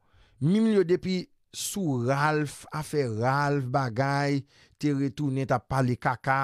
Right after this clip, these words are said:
m pa t janm vle pale avè w. Se te menm makreli sa, ou te mete, ou te mete. Fè mete m sou liy lan. M ap pase youn nan vòs yo pou ou, pou moutre w ki jan m te imilye w. Paske ou te tèlman pè, ou te vin bezwen m kòm ba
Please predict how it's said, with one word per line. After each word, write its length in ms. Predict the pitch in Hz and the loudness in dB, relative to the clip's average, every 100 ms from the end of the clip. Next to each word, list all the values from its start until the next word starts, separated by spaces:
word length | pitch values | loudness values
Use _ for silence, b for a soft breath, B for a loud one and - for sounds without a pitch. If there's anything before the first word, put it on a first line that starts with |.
| 135 | -2
m 80 | 127 | -6
pa 100 | 113 | -8
t 80 | |
janm 240 | - 135 131 | -8 -6 -4
vle 120 | 127 | 0
pale 180 | 131 123 | 2 2
avè 140 | 123 143 | 2 0
w. 80 | B B | B B
Se 140 | - 151 | -6 0
te 120 | 160 | 2
menm 240 | 139 156 151 | 2 2 0
makreli 400 | 147 143 - 156 | -4 -4 -2 -2
sa, 100 | 180 | 0
ou 60 | 135 | -2
te 80 | 135 | -2
mete, 240 | 135 131 - | -2 -2 -4
ou 120 | 139 | -2
te 100 | 135 | 0
mete. 360 | 131 - 180 139 - _ _ _ _ _ - | -2 -2 -2 -2 -6 _ _ _ _ _ -8
Fè 220 | 156 147 | -2 0
mete 260 | 147 139 139 | 0 -2 -4
m 80 | |
sou 200 | - 131 | -2 -2
liy 180 | 131 127 | -2 -2
lan. 140 | 98 - _ _ _ - | -6 -12 _ _ _ -4
M 80 | |
ap 120 | 135 - | -4 -2
pase 220 | 170 151 | -4 -4
youn 220 | 131 135 135 | -2 -2 0
nan 140 | 131 | 0
vòs 160 | 120 110 | -2 -2
yo 80 | 120 | -2
pou 140 | 127 | -2
ou, 40 | 113 | -4
pou 140 | 123 | -4
moutre 320 | 123 120 131 | -4 -6 0
w 140 | 156 147 b b b - | 0 0 b b b -4
ki 100 | 202 | -2
jan 140 | 170 | 0
m 60 | 147 | 0
te 120 | 147 139 | -2 0
imilye 300 | 139 139 151 | 0 0 0
w. 60 | |
Paske 320 | 143 135 165 135 b b | -2 -4 -4 -4 b b
ou 120 | 170 156 | -8 0
te 100 | 190 | -2
tèlman 540 | - 220 190 170 170 | 0 0 0 0 0
pè, 80 | 175 | 0
ou 80 | 165 | 0
te 80 | 151 | 0
vin 180 | 151 151 | 0 2
bezwen 400 | 156 127 160 156 | 2 2 0 0
m 40 | |
kòm 200 | 135 127 | -2 -2
ba 120 | 127 | 0